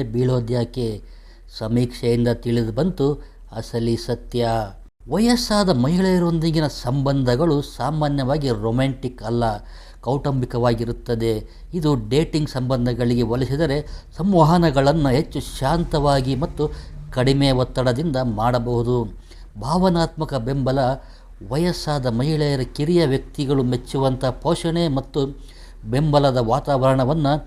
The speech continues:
ಒದಗಿಸಬಹುದು. ವಿಶೇಷವಾಗಿ ಅವರು ಅರ್ಥ ಮಾಡಿಕೊಂಡರೆ ಕೆಲವೊಂದು ವಿಚಾರಗಳಲ್ಲಿ ಉತ್ತಮ ಕಾಳಜಿಯನ್ನು ವಹಿಸುತ್ತಾರೆ.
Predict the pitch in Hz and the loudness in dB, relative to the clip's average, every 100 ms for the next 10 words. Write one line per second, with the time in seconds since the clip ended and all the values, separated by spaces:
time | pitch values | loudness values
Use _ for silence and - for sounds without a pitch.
0 | - - - 104 113 123 127 - 120 120 | -14 -20 -18 -6 -2 0 0 0 0 2
1 | 120 120 110 - - - 196 214 233 220 | 2 2 -2 -6 -20 -12 -6 0 0 2
2 | 185 180 165 156 185 160 160 - - 117 | 2 4 4 4 6 4 2 -4 -8 -8
3 | - 135 131 131 131 135 147 160 147 - | -2 -2 2 0 0 -2 0 2 0 -4
4 | - - - 127 135 127 127 123 139 131 | -16 -14 -4 0 2 2 0 0 2 2
5 | 147 160 143 135 - - 123 - 123 120 | 2 2 0 -4 -12 -14 -8 -2 -2 0
6 | 117 131 123 127 131 127 120 120 131 - | 0 2 2 2 2 2 2 0 -4 -8
7 | 127 120 120 | 0 2 4